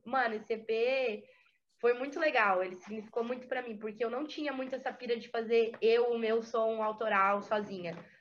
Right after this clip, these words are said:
Nessa época eu ainda tava com a Trama e, e eu gostava muito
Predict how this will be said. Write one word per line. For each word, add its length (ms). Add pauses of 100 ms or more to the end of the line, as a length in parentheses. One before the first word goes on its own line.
(140)
Nessa 280
época 300
eu 40
ainda 140
tava 240
com 100
a 40
Trama 600
e, 240 (300)
e 100
eu 80
gostava 380
muito 360